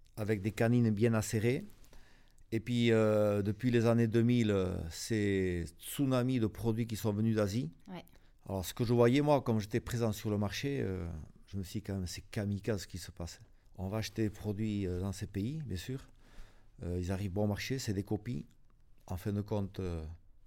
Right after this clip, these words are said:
Speaker 1: quatre-vingts pour cent, ce n'est pas de la qualité. Mais en même temps, ce que j'ai vu, c'est toutes des séries de, d'industries qui ont disparu en Europe, que ce soit le céramique, le textile et autres. Et tout ça parce que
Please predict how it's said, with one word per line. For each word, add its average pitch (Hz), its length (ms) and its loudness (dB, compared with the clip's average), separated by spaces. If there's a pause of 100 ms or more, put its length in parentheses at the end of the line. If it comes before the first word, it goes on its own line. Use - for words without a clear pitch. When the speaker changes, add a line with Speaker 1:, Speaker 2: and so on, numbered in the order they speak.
Speaker 1:
quatre-vingts 101 360 -2
pour - 180 -10
cent, 104 180 -4
ce 98 160 -6
n'est 95 100 -2
pas 107 140 -4
de 104 80 0
la 98 100 -2
qualité. 98 500 -6 (840)
Mais 98 140 -4
en 104 40 0
même 117 140 4
temps, 135 180 0
ce 123 100 -8
que 117 120 -2
j'ai 110 140 2
vu, 139 320 -2 (340)
c'est - 320 -10 (340)
toutes 185 380 -2 (120)
des 113 100 -2
séries 127 560 -4
de, 101 340 -2 (240)
d'industries 110 720 -4
qui - 100 -4
ont 101 140 0
disparu 120 480 -2
en 160 60 0
Europe, 170 340 2 (420)
que - 80 -14
ce - 80 -10
soit 113 140 -2
le 104 80 -2
céramique, 113 600 -2
le 101 80 -8
textile 113 720 -6
et 104 140 0
autres. 113 340 -4 (300)
Et 107 360 2 (100)
tout 147 100 -4
ça 175 200 2
parce 131 240 0
que 160 280 4